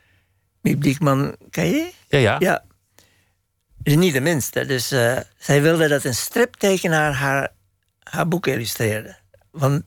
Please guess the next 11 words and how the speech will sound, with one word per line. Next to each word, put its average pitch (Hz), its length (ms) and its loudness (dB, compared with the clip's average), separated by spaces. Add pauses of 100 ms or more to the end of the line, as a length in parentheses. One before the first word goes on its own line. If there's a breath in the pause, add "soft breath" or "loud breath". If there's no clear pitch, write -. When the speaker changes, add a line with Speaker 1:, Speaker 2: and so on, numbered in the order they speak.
(220)
Speaker 1:
in 123 180 4
die 143 140 4
tijd 143 260 2
was 135 320 -2 (1160 soft breath)
striptekenen 151 800 0
was, 123 320 -4
eh, 143 260 0
strips - 460 0
was 151 240 -2
voor 147 180 -2
dommen. 110 400 0